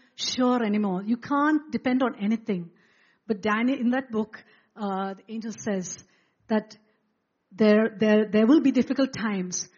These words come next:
but those who know their God shall be strong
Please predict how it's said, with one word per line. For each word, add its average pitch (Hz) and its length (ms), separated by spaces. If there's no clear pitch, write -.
but - 300
those 294 400
who 233 180
know 233 400
their 262 220
God 185 480
shall 202 280
be 208 160
strong 185 720